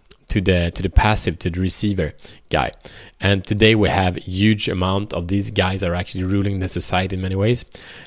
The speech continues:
And then we step into the assertive, and that's what showed the fuck up to free men from the prison of playing small. We're taking back men from, from the, being passive to stepping up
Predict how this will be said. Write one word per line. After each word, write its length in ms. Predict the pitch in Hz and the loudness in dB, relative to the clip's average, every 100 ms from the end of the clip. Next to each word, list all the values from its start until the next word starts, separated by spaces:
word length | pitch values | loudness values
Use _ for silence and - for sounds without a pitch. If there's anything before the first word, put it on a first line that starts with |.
| - | -2
And 260 | 113 117 110 | 2 2 4
then 320 | 117 110 104 | 4 4 -2
we 100 | 101 | -2
step 300 | 90 - 98 | -2 0 0
into 160 | 98 92 | -2 0
the 80 | 85 | 0
assertive, 500 | 87 - 98 101 104 | 0 2 4 4 2
and 180 | 92 95 | 0 0
that's 220 | 101 - | 0 -2
what 100 | 92 | -4
showed 200 | - 92 | 0 -2
the 60 | |
fuck 260 | 90 85 - | 0 -2 0
up 180 | - - - - | -4 -4 -12 -18
to 80 | - | -8
free 180 | - 95 | -2 0
men 200 | 90 87 | 0 -4
from 120 | 87 | -6
the 60 | |
prison 280 | - 92 - | -2 -2 -2
of 100 | 82 | -4
playing 240 | - 82 82 | -4 -4 -4
small. 340 | - 87 82 - - - - | -4 -4 -4 -8 -20 -20 -2
We're 180 | 98 101 | 2 4
taking 360 | - 95 90 | 2 0 0
back 340 | 87 92 98 98 | 2 2 2 -2
men 300 | 101 95 98 | -2 -2 -4
from, 340 | - 90 90 - - - | -4 -4 -4 -8 -18 -8
from 200 | 92 90 | -4 -4
the, 100 | 90 | -4
being 240 | 95 90 | -6 -2
passive 540 | - 104 95 - 110 92 - - - | -2 0 0 2 0 -2 -12 -20 -10
to 120 | - | -6
stepping 380 | - - - 87 | -2 -2 -2 -2
up 240 | 82 - | -2 -4